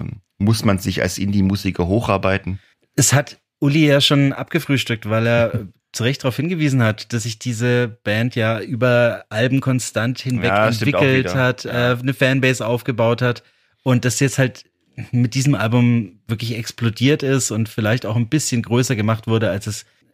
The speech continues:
Speaker 2: organisch gewesen wäre. Aber ich glaub, da kann niemand dran rütteln, dass es, äh, wenn's eine junge Band in den letzten Jahren verdient hat, dass es dann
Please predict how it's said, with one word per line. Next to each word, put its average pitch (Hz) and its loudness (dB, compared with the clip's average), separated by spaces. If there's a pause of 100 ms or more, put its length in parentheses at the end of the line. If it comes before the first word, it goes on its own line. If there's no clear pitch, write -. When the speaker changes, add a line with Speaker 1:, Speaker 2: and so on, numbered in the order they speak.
Speaker 2:
organisch 131 2
gewesen 131 0
wäre. 123 2
Aber 107 2 (340)
ich - -16
glaub, 104 -6
da 98 -4
kann 104 -2
niemand 110 2
dran 101 0
rütteln, 104 0
dass 90 -4
es, - -8
äh, 87 -8 (460)
wenn's 113 0
eine 104 0
junge 117 4
Band 104 2
in 107 -2
den 95 0
letzten 101 -4
Jahren 98 0
verdient 110 -4
hat, 101 -2
dass 92 -6
es 92 -8
dann 90 -6